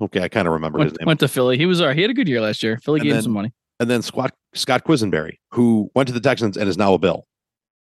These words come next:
Speaker 1: So, I mean, not a whole lot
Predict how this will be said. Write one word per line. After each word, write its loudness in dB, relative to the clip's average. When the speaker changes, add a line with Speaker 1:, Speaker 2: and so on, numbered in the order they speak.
Speaker 1:
So, 2
I -4
mean, 0
not 2
a 2
whole 2
lot 2